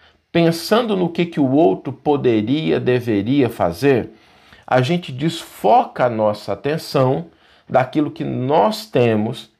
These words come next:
e que nós podemos fazer. A gente começa a desqualificar aquilo que a gente possui. A gente começa a não enxergar para os talentos,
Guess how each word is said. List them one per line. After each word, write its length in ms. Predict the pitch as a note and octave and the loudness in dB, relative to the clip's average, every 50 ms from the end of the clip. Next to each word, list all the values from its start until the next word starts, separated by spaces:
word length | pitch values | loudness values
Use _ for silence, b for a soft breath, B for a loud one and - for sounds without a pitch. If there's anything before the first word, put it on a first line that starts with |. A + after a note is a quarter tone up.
| _ - | _ -12
e 60 | A#2 | -12
que 180 | A#2 - - C3 | -10 -6 -6 -4
nós 760 | B2+ B2 A#2+ B2 C3 C#3+ D#3 F3 F#3 F#3+ F3+ F3 - - - | -4 -2 -2 -2 0 2 4 4 4 4 2 0 -4 -10 -14
podemos 720 | - - A2 G2+ F2 D#2+ G2 G#2 G#2 G2 F2+ F2 E2 - | -6 -4 -4 -4 -2 -4 -4 -4 -4 -4 -6 -8 -10 -12
fazer. 520 | - - D#2 D2 - - C#2+ - - - - _ _ _ _ _ B B B B B B B B B B B | -12 -10 -10 -10 -10 -12 -16 -16 -16 -20 -20 _ _ _ _ _ B B B B B B B B B B B
A 100 | - G#2 | 0 0
gente 220 | A#2 D3 C#3+ - | 0 0 -2 -2
começa 440 | - D3 C3+ D3 F3 F#3 F3+ - D3+ | 0 2 4 4 4 4 2 -2 -4
a 20 | |
desqualificar 1300 | B2+ A#2 A#2 F3 F#3+ - - - D#3 C#3 C3 C#3+ C#3+ - - C#3+ - - - - B2+ B2+ B2 A#2+ B2 - - _ _ _ _ _ _ _ _ _ _ _ _ _ - | -4 -4 -4 -4 -6 -6 -4 -2 0 0 0 0 -4 -6 -10 -12 -12 -8 -2 0 2 2 2 0 -2 -6 -14 _ _ _ _ _ _ _ _ _ _ _ _ _ -14
aquilo 320 | A2+ G#2 - A2+ A2+ G#2+ | -14 -10 -6 -6 -6 -4
que 120 | - - | -2 -2
a 100 | A2 G#2 | -2 -2
gente 420 | F2+ E2+ G2+ A#2+ B2+ B2+ B2 - G2+ | -2 -2 -2 0 0 -2 -2 -6 -8
possui. 560 | - F2+ F2 F2 - - - D2+ D2 - - - B B B B B B B B B B B - | -6 -6 -6 -6 -8 -10 -14 -14 -14 -16 -18 -20 B B B B B B B B B B B -2
A 60 | G2+ | 0
gente 180 | G2+ A#2+ A#2+ - | 0 0 0 0
começa 340 | - C3 C3+ C3+ - D3+ | 0 2 2 2 2 0
a 20 | C3 | 0
não 280 | C3 C#3+ E3+ F#3+ F#3+ | 2 4 4 4 4
enxergar 840 | F3+ F3+ - - - E3 C#3 B2 A2 F2 E2+ G#2 A2 B2 B2 A#2+ B B B B B B _ _ | 4 2 0 -2 0 0 0 0 -2 -2 0 2 2 2 2 0 B B B B B B _ _
para 400 | - D3 D#3+ F#3 G3+ A3 G#3 G3 | 2 2 4 4 4 2 2 0
os 200 | F#3 E3+ - - | -2 -4 -6 -6
talentos, 920 | - - B2 A2+ G2+ G2 G#2 A2 A2+ A#2 B2+ C3 - - C3+ C#3 - - | -4 0 0 0 0 0 -2 -4 -4 -6 -6 -10 -10 -10 -12 -12 -12 -16